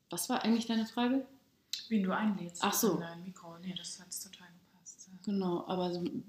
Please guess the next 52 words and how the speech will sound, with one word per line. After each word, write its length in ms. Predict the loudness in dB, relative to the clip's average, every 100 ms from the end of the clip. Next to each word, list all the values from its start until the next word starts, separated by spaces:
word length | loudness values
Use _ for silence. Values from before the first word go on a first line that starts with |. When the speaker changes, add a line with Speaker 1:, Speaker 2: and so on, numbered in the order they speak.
| -2
Speaker 1:
Namen 340 | 2 6 8
würde 140 | 8 4
ich, 60 |
glaub 220 | 0 -2 0
ich, 60 |
noch 100 | 0
nicht 220 | 0 0
sagen, 320 | 0 0 -2 -6
weil 100 | -8
ich 60 |
die 100 | -10
einfach 160 | -8 -8
noch 100 | -6
nicht 140 | 4
Speaker 2:
Nö, 140 | 4 6
Speaker 1:
weiß. 260 | 2 -4
Speaker 2:
nö. 680 | -4 0 2 0 -2 0 4 6
Das 260 | 6 6 -2
ist 80 |
auch 200 | -12 -18
gar 140 | -20 -20
nicht. 140 | -20 -20 _ _ _ _ _ _ _ _ _ -8 4
Speaker 1:
Ja, 180 | 10 10
genau. 340 | 12 10 8
Und 100 | 8
das 160 | 6 4
ist 160 | 4
auch 320 | 4 4 2 -8 -2
Teil 200 | 6 8
des 260 | 8 4 2
Projekts, 560 | 2 2 0 -4 -4 -4
ähm, 240 | -2 -2
was 180 | -2 -4
du 100 | -2
sagst 360 | 0 2 0
mit 120 | -2 -2
den 160 | 0
Themen. 320 | 2 2 2
Also 220 | 0 -2 -4
du 80 |
hast 200 | -4 -4
auch 100 | -6
gerade 220 | 0 0 0
gemerkt, 340 | -2 -4 -4
als 160 | -8 -8
ich 140 | -8
über 180 | -6 -6
die, 400 | -6 -8 -8 -6
äh, 100 | -2
Menschen 360 | 0 2 2
gesprochen 480 | 0 0 -2 0 0
hab, 180 | 0